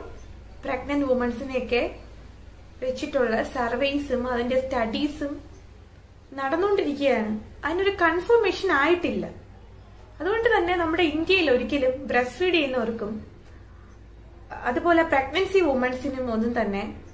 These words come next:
vaccine ലഭ്യമല്ല. അപ്പൊ അതുകൊണ്ട് തന്നെ ഗർഭിണിയെ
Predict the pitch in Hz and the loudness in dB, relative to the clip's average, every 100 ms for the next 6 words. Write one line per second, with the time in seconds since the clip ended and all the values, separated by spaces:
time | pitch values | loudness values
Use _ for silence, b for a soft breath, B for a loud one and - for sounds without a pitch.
0 | 214 220 254 285 - 247 254 220 330 311 | -2 2 2 0 -6 -4 -4 0 2 2
1 | 214 214 - - - - - - - - | 0 -2 -6 -14 -18 -18 -18 -20 -18 -18
2 | - - - - - B B B B B | -18 -20 -20 -20 -20 B B B B B
3 | B - - - - - - 359 330 359 | B -20 -20 -20 -20 -20 -4 0 2 4
4 | 427 453 466 370 349 339 349 - - - | 4 6 4 6 4 0 -2 -10 -14 -16
5 | - - - - - - - - - - | -18 -18 -18 -18 -18 -18 -18 -18 -16 -6
6 | 254 254 294 339 311 240 | -2 0 0 0 2 0